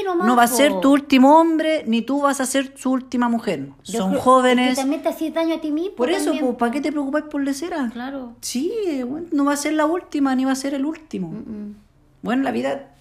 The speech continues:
Speaker 2: hay que disfrutarla, weón.
Speaker 1: Y apren-,
Speaker 2: Fijo.
Speaker 1: aprender de eso y no caer en ese círculo vicioso, che,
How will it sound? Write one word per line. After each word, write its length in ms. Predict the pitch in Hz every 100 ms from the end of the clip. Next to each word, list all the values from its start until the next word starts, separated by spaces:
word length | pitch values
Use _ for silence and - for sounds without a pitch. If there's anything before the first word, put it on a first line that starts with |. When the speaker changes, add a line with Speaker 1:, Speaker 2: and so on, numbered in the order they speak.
| _ -
Speaker 2:
hay 80 |
que 120 | - 269
disfrutarla, 640 | 262 240 175 165 196 139
weón. 160 | 139 - _ _ -
Speaker 1:
Y 100 | 214
apren-, 360 | 226 226 220
Speaker 2:
Fijo. 60 | -
Speaker 1:
aprender 440 | 214 226 233 277
de 80 | 294
eso 320 | - 285 269
y 100 | 247
no 240 | 240 269 254
caer 300 | 262 269 294
en 180 | 294 285
ese 280 | 302 -
círculo 520 | 269 311 311 302 294 294
vicioso, 420 | 294 - 311 302
che, 480 | - 294 302 302